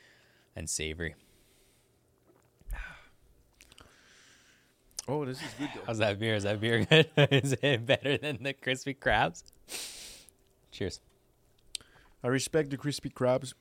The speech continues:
Speaker 2: I won't be, um, finish. I won't be finishing that pack, but, um,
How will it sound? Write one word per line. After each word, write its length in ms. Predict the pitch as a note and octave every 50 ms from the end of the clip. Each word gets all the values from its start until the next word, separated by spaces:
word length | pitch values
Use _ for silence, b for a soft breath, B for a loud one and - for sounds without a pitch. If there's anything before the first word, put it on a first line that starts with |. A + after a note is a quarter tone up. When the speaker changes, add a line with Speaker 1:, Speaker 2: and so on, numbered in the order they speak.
| b b b b b b b _ -
Speaker 2:
I 80 | - G2
won't 500 | G2+ G2+ G2+ A2 A#2 A#2 A#2+ B2 B2 A#2
be, 320 | A2+ A2+ A2+ A2+ A2+ - - -
um, 460 | - G#2+ G2 G2 G2 F#2+ G2+ G#2+ B2 - _ - - _ _ _ _ _ - - - - - -
finish. 400 | - G#2+ G#2+ G#2+ G#2+ - - - - - - - - - - - - - - - - - - - - - - _ - - - - - - -
I 60 | -
won't 200 | G2 G2+ G2+ G#2
be 80 | G#2 G2+
finishing 420 | - - A2+ G#2+ - - G#2+ G#2
that 200 | G2+ G2 F#2 -
pack, 280 | - - A2 A#2 B2+ - - -
but, 200 | A2+ G2+ - - - - - - - B B B B B B B B B B B B B B B B B B B B B B B -
um, 520 | F#2 F#2 F2 F2 F2 E2+ F2 E2+ E2+ E2+